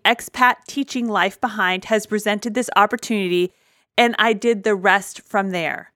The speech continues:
The company is a gourmet sandwich shop, amongst other items, that has started to franchise across the country. I found an opportunity to buy into a restaurant in Phuket in a fifty-fifty partnership with the holding company who I work for.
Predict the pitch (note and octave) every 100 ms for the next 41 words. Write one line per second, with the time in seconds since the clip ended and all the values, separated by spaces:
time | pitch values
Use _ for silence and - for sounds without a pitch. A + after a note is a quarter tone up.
0 | _ _ _ - A#3+ C4 D4 F4+ D#4+ A#3+
1 | A#3 G#3 G#3 G#3 G3+ G3+ F#3+ F#3+ D4+ -
2 | D4+ C#4+ E4+ - _ G#3 G#3+ G#3 - G3+
3 | C4+ G#3 G3 G3 A3+ - _ _ A3+ A#3
4 | C4+ B3 - B3 A3 C4+ D4 C#4 - A3+
5 | A3 A#3 G#3 G#3+ - D#3 - - - B3
6 | A3+ E3+ D3 _ _ _ _ _ A#3 B3
7 | - A3+ D4+ E4+ - C4+ D4+ - C4 B3
8 | A#3+ - G#3 F#3 G3 G3 - F4 F#4+ F4
9 | E4 D4+ A#3+ A3+ - G#3 F#3 - G3+ F#3+
10 | G#3+ - F3 F#3+ _ _ _ _ _ -
11 | A#3+ A3 A#3 - D4 - D#4 - C4 -
12 | B3 - A#3+ A3 G#3+ - F3+ - _ _
13 | - A3+ A#3 B3+ - E4+ G4+ E4 - F#3+
14 | F#3+ F#3+ F#3 _ - A#3+ G3+ G#3 G#3 F#3+
15 | G3+ - D#3 - -